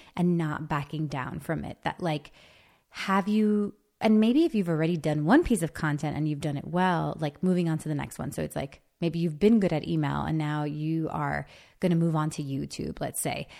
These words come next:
Um, and getting, like, really good at it, it felt like picking, like, one piece of content, being super consistent with it, and then just telling yourself that not only are you gonna be consistent with it, but you're gonna get good at it. Um, it just looks like you can't walk around the content thing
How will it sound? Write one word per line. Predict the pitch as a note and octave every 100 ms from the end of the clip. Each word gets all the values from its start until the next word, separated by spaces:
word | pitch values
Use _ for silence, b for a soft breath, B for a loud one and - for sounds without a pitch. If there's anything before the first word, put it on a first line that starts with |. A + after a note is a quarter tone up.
| B B -
Um, | F3+ E3
and | G3+ G3
getting, | G#3+ E4
like, | E4 D#3+
really | D#3+ F3 F#3+ F3+
good | - D#3+
at | E3 F#3+
it, | G#3
it |
felt | - F3+
like | F3
picking, | - G3+ E3
like, | D3 C#3+
one | D3+ D3+ G3+ A3+
piece | A3+ G3
of | F3
content, | - D3 D3 C#3
being | D3+ C#3+
super | - A3 A3+
consistent | A3 F3+ - D#3 - G3+
with | A3 A3+
it, | C4 B3+ B B B -
and | F#3 F#3
then | F3+
just | F3+ -
telling | - G#3+ A3+
yourself | F#3+ - D3+
that | D#3+
not | G3
only | D#4+ F4+
are | D4
you |
gonna | G#3 F3+
be | F3+
consistent | F3 - D#3+ - G#3+
with | G#3+ A3+
it, | -
but | -
you're | D3+
gonna | F#3
get | A3 D3 -
good | - C#4+ E3
at | - -
it. | - - B B B B
Um, | F3+ E3+ D3+ D3 - -
it | - - G#3
just | G#3+ B3+
looks | -
like | B3
you | G3
can't | - - A3 F#3+ - - _ - _ b b b -
walk | D#3+ E3 D#3 E3+
around | D#3+ D#3 D#3+ D3+
the |
content | D#3 - D#3 E3 - A#3 A3+ -
thing | C#4 C4+ C#4+